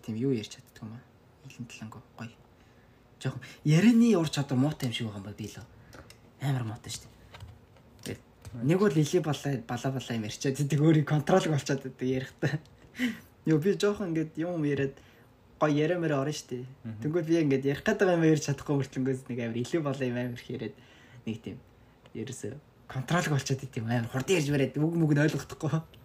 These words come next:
Speaker 2: Чи тэгт намайг бодлоо бас гайгүй юм яриад идэх шүү дээ. Ер нь харж байхад.
Speaker 1: Гэхдээ ер нь жоохон авцалтаагүй юм их ярьдаг.
Speaker 2: Би тийм нэг жоохон бүдүүн байж явах үед, үедээ бас тариа мэрэ жоохон муухай юу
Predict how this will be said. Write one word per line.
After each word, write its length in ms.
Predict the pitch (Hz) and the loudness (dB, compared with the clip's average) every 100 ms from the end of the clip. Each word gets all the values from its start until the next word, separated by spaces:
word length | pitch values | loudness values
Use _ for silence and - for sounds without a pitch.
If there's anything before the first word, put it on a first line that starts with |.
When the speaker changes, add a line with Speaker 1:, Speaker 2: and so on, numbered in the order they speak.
| - - - | -20 -20 -6
Speaker 2:
Чи 80 | 143 | -6
тэгт 240 | 131 - - | -6 -8 -4
намайг 300 | 117 113 107 | -4 -4 -6
бодлоо 240 | - 104 | -12 -16
бас 180 | 107 - | -16 -14
гайгүй 360 | - 104 104 90 - - - - | -12 -12 -12 -14 -16 -20 -20 -12
юм 140 | 110 | -12
яриад 240 | 101 101 110 | -10 -12 -16
идэх 360 | - - - - | -16 -20 -20 -20
шүү 140 | - | -20
дээ. 120 | - _ - | -20 _ -20
Ер 80 | - | -18
нь 80 | 101 | -16
харж 300 | 92 - - | -18 -20 -20
байхад. 880 | - - - _ _ _ _ - - - - _ | -20 -20 -20 _ _ _ _ -20 -20 -20 -20 _
Speaker 1:
Гэхдээ 300 | - - 165 | -20 -14 -10
ер 100 | 147 | -8
нь 140 | 151 147 | -10 -14
жоохон 240 | - - - - - | -20 -20 -20 -20 -20
авцалтаагүй 520 | - - - 220 175 | -8 -4 4 6 8
юм 100 | 151 | 6
их 120 | 135 | 4
ярьдаг. 280 | 151 135 175 - 220 349 370 - - - - - - - - 302 233 | 2 4 4 6 6 6 -2 -6 -12 -12 -20 -20 -20 -16 -8 -2 0
Speaker 2:
Би 60 | |
тийм 180 | 147 139 | 0 0
нэг 160 | 127 117 | 0 -2
жоохон 240 | 127 120 107 | -4 -6 -6
бүдүүн 320 | 117 - 139 | -8 -4 -4
байж 200 | 127 113 | -4 -8
явах 200 | - 104 | -10 -14
үед, 220 | 107 135 127 - _ _ - - | -14 -16 -20 -20 _ _ -20 -18
үедээ 360 | 104 95 - 98 | -16 -16 -16 -18
бас 120 | - | -18
тариа 280 | - 113 117 | -12 -8 -6
мэрэ 240 | 104 95 95 | -6 -10 -12
жоохон 300 | - - 101 | -12 -12 -16
муухай 260 | 101 98 101 | -16 -12 -12
юу 240 | 107 | -12